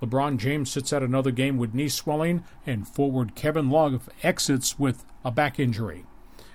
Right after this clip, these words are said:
And Utah beat Minnesota. The Timberwolves plunged to five and twenty-five on the season. N B A basketball, New Year's Eve game, L A Clippers against the New York Knicks. Derek Fisher and Phil Jackson's team comes to Staples Center with a five and twenty-eight record.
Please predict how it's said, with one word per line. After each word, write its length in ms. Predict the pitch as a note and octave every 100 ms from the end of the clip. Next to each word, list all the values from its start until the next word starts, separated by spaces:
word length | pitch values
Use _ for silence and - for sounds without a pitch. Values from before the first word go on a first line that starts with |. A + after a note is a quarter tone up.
| -
And 100 | B2+
Utah 320 | D3 C#3 C#3+
beat 220 | C3 C#3+
Minnesota. 500 | B2 C3 - E3 D#3
The 120 | A#2
Timberwolves 760 | G#2+ - D3 D3+ B2+ C3+ C3+ -
plunged 380 | - D3 C3 -
to 80 |
five 360 | - - B2+ C3+
and 140 | C#3
twenty-five 540 | - C#3 C3+ C3 B2+ A#2+
on 100 | A#2+
the 80 | A#2
season. 460 | - B2 G2 F2 - - - - - - - -
N 140 | D#3+
B 160 | D3+ D3+
A 80 | D3
basketball, 640 | D3 D#3 - D3+ E3 F3+
New 100 | D3+
Year's 320 | D3+ D3+ C3
Eve 140 | D3 C#3
game, 300 | D#3 E3+ F3
L 180 | C#3
A 80 | D3
Clippers 460 | C#3 - D#3+ D#3 C3
against 340 | C#3+ C#3 -
the 80 | C#3+
New 80 | D3
York 320 | D3 C3+ B2
Knicks. 300 | C3+ D3+ - - - -
Derek 260 | D#3 C#3 -
Fisher 320 | E3 C#3+ D3+
and 160 | B2 -
Phil 160 | E3
Jackson's 580 | C3 B2+ D3 - D3+ B2+
team 280 | - D3+ D#3
comes 260 | D3 C#3+
to 100 | -
Staples 480 | A#2+ - C#3+ C#3 A2+
Center 280 | - D3 E3+
with 160 | D#3 A#2
a 80 |
five 460 | - - C#3+ E3 E3+
and 120 | D3
twenty-eight 480 | - D3 C#3 B2+ A2
record. 400 | B2+ C3+ D#3+ C3+